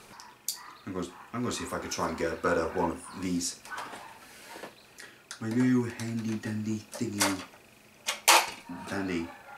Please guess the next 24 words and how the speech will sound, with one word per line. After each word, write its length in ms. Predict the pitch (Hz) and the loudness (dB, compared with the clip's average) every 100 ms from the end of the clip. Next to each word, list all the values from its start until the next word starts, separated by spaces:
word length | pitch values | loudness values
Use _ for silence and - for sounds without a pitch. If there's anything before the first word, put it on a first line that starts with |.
| - - | -18 -8
Oh. 200 | 90 85 - - - - - - - - - - - - | -6 -4 2 2 2 -6 -14 -18 -18 -16 -16 -16 -18 -4
Yeah, 180 | 101 87 | 2 2
it 100 | 80 | 2
just 200 | - - | -4 -6
slides 340 | - 90 85 - | -2 0 0 -2
out 140 | - | -4
like 140 | - | -6
that. 360 | - - - - - - - - 110 | 0 0 2 -2 -2 -14 -20 -10 -4
But 80 | |
I'm 80 | 92 | -4
still 160 | 87 101 | -2 -2
really 180 | 92 87 | 0 -2
happy 240 | 90 92 | -2 0
that 80 | 87 | 2
it 240 | 87 - - | 0 -2 -6
comes 240 | 98 90 | -2 0
with 100 | 90 | 0
all 160 | 92 90 | 2 2
of 120 | 90 | 2
these 240 | 101 98 - | 2 4 4
things. 440 | 90 85 - - - - - - - - - - | 2 0 0 -2 -8 -20 -20 -20 -20 -20 -12 -8
Like 180 | 87 | -6
instructions, 1600 | 87 82 - 101 - - 110 110 110 110 104 - - - - - - - - - - - - - | -4 -4 -2 -4 -4 0 2 4 4 2 0 0 2 2 2 -2 -14 -20 -20 -20 -20 -20 -20 -16
uh, 140 | - | -12